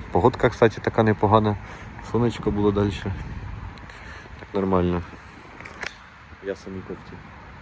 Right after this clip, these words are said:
Ну, дивлюсь, як котик їсть.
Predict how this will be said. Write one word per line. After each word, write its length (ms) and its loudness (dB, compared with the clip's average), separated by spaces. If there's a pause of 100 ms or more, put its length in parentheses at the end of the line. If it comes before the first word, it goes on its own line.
(1500)
Ну, 80 -6
дивлюсь, 300 0
як 140 -4
котик 300 -6
їсть. 260 -10